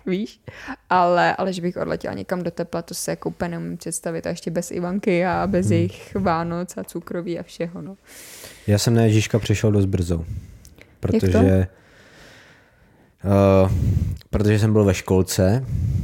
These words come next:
Speaker 2: a ve školce jsme měli takový ty Vánoce dělaný pro školku,
Speaker 1: Hmm.
Speaker 2: že jo, že Ježíšek tam chodí dřív.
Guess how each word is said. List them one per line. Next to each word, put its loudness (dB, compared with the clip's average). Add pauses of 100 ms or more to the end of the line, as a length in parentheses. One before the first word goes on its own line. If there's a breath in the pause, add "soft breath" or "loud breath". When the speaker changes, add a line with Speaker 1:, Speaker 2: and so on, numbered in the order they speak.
(180 loud breath)
Speaker 2:
a 0
ve 4
školce -2
jsme 0
měli 4
takový -2
ty 0
Vánoce 0 (180)
dělaný 0
pro -4
školku, -2
Speaker 1:
Hmm. 6
Speaker 2:
že 2
jo, 0
že 0
Ježíšek -2
tam -2
chodí -4
dřív. -8